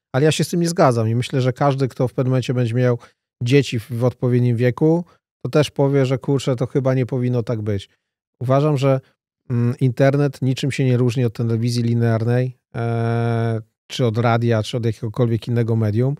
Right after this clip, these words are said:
i że jeśli wymagamy pewnych standardów od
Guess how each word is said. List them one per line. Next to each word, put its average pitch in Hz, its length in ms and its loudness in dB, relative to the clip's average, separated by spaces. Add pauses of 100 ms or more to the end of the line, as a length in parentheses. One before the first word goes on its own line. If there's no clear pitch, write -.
(360)
i 123 60 -2
że 123 160 0
jeśli 131 300 0
wymagamy 120 600 0
pewnych 113 320 -2
standardów 113 560 -2
od 104 160 -6